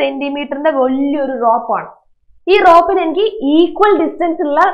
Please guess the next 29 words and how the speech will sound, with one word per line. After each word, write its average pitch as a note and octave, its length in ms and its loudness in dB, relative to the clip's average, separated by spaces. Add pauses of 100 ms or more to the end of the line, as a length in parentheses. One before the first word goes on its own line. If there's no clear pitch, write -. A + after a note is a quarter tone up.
(100)
കഷ്ണങ്ങളാക്കി D#4 600 -2
കട്ട് F4 300 -2
ചെയ്യണം, G3 240 -4 (120)
പീസസ് D#4+ 340 0
ആയിട്ട് C#4 180 -4
മുറിക്കണം. E4+ 440 -2 (420)
ഏതൊക്കെ G4+ 380 0
രീതിയിൽ E4+ 260 0
മുറിക്കാൻ D#4 380 -2
പറ്റും D4+ 200 -2
ഒന്ന് F#4 200 0
ആലോചിച്ച് D#4+ 280 0
നോക്കിയേ. C#4+ 300 -2 (540)
ഒ-, D#4+ 220 4
ഒന്നെങ്കിൽ F4 440 -2
എനിക്ക് D4 160 -6
മൊത്തമായിട്ട് C4+ 760 0 (100)
ഈ - 20 -4 (100)
എയ്റ്റ് C4 200 0
സെന്റിമീറ്റർ B3+ 440 -2
റോപ്പ് A#3+ 180 -2 (100)
മൊത്തമായിട്ട് C4+ 540 -4
എടുക്കാം, F#3+ 240 -10 (480)
അല്ലെങ്കിലോ D4 500 0 (460)
രണ്ട് F#4 420 0 (120)
പീസാക്കി D4 540 -2
ഡിവൈഡ് B3+ 300 2
ചെയ്യാം, A#3+ 280 -2 (380)
ഫോർ C4+ 240 2